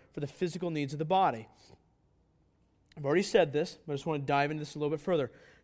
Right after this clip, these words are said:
Chapter six, verse one. "Now in these days, when the disciples were increasing in number, a complaint of the Hellenists arose against the Hebrews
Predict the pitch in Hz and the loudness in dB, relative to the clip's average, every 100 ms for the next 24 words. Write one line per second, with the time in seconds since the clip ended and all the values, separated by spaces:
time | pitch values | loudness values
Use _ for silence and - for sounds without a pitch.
0 | - 165 165 190 - 180 - 180 - 208 | -2 0 0 -4 -6 -6 -4 -6 -4 -2
1 | 190 127 143 165 156 180 220 202 233 214 | -2 0 0 0 0 -2 -2 2 2 4
2 | 151 160 160 151 175 190 196 185 180 170 | 0 -2 -6 0 0 0 -4 -6 -6 -6
3 | 196 214 202 143 139 151 165 151 147 156 | -4 -2 -2 -2 -4 -4 -2 -2 -2 -4
4 | 151 147 151 151 143 151 135 127 143 | -4 -4 -4 -6 -8 -8 -8 -6 -6